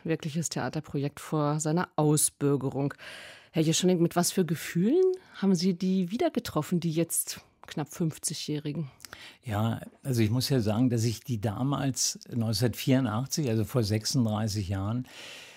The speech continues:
Speaker 2: äh, gar nicht so groß persönlich kennengelernt hatte. Das, äh, äh, mein Dramaturg hat mit denen Gespräche geführt in der Schule, hat sie gefragt, eben, ob sie Texte fürs Programmheft schreiben.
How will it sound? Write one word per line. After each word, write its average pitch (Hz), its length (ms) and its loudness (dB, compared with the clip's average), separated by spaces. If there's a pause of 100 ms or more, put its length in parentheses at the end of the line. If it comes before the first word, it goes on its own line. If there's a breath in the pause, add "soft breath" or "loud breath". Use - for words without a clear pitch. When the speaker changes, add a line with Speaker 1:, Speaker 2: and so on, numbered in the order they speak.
(240 loud breath)
Speaker 2:
äh, 131 280 -2
gar 120 260 -4
nicht 135 160 2
so 127 160 0
groß 107 300 -2
persönlich 120 520 2
kennengelernt 127 680 0
hatte. 135 480 -4
Das, 113 340 -4
äh, 131 60 -4
äh, 135 680 -6
mein 113 360 0
Dramaturg 123 720 0
hat 120 160 -4
mit 123 160 2
denen 127 240 2
Gespräche 123 500 0
geführt 135 400 -4
in 123 140 -2
der 120 160 2
Schule, 127 460 -2
hat 113 100 0
sie 120 140 0
gefragt, 110 500 -2
eben, 123 160 0
ob - 140 -6
sie 117 160 -2
Texte - 340 -4
fürs 113 240 -2
Programmheft 110 640 -2
schreiben. 123 420 -4